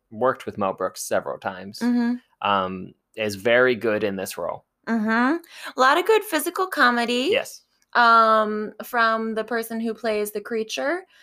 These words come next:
Speaker 2: and
Speaker 1: Yes.
Speaker 2: also from the chief of police or whatever his name is, who has a wooden arm and he, like,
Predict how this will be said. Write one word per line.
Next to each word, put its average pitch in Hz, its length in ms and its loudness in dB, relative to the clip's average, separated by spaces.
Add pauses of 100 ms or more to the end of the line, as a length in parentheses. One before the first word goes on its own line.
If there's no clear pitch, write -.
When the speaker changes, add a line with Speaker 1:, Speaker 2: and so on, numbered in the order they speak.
(160)
Speaker 2:
and 220 100 4
Speaker 1:
Yes. 208 100 6
Speaker 2:
also 220 280 2
from 202 380 -2
the 185 180 0
chief 240 240 -4
of 208 120 -4
police 208 420 -2
or 226 80 -2
whatever 214 340 2
his 220 180 -2
name 220 180 -4
is, 233 140 -6
who 214 100 -2
has 196 220 -2
a 175 80 -2
wooden 185 260 -6
arm 180 400 0
and 175 120 -4
he, 175 180 -4
like, 156 240 -2